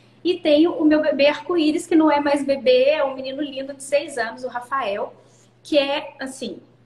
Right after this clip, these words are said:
a luz da minha vida, né? Foi tudo de melhor que pôde acontecer.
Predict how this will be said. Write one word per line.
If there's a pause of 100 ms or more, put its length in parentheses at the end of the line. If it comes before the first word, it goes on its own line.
(220)
a
luz
da
minha
vida,
né?
Foi
tudo
de
melhor
que
pôde
acontecer.